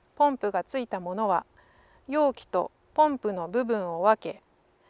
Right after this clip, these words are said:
容器は洗ってプラの日に、ポンプは燃やせないゴミの日に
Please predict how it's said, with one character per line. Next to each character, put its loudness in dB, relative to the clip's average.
容 0
器 -4
は -2
洗 6
っ 2
て -4
プ 0
ラ 4
の -6
日 -8
に、 -10
ポ 4
ン -4
プ -6
は 0
燃 -2
や 6
せ 0
な 2
い 0
ゴ 2
ミ 0
の -4
日 -8
に -4